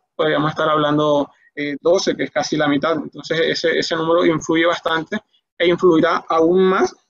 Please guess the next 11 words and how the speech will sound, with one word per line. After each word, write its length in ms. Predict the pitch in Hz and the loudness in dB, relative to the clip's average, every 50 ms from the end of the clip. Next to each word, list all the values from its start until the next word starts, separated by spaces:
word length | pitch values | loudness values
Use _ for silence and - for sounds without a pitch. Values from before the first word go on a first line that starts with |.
| _ _ _ | _ _ _
si 360 | _ _ 392 175 175 175 - - | _ _ -8 -6 -6 -6 -6 -6
esa 240 | 185 165 - 196 185 | -6 -4 -4 -4 -2
cantidad 540 | 190 185 180 180 - 160 156 156 156 160 | 0 0 0 0 0 0 0 0 0 2
de 120 | 160 170 165 | 2 2 2
aire 340 | 160 175 185 190 185 185 185 | 2 4 4 4 4 2 0
exterior 480 | 175 - - 175 180 175 185 196 - - _ _ _ _ | -2 -2 0 2 2 2 2 0 -2 -8 _ _ _ _
vendrá 340 | - 180 180 170 160 156 156 | -4 -2 0 0 0 0 0
a 100 | 160 160 | 0 0
unas 220 | 160 156 160 - - | 0 -2 -4 -4 -4
coti-, 320 | - 180 - 175 170 - _ _ _ _ _ 170 - - | -6 -4 -4 -6 -8 -8 _ _ _ _ _ -4 -4 -2
condiciones, 640 | - 175 175 170 165 156 - 160 160 165 170 180 175 | 0 0 0 0 0 0 -2 -2 0 0 -2 -2 -4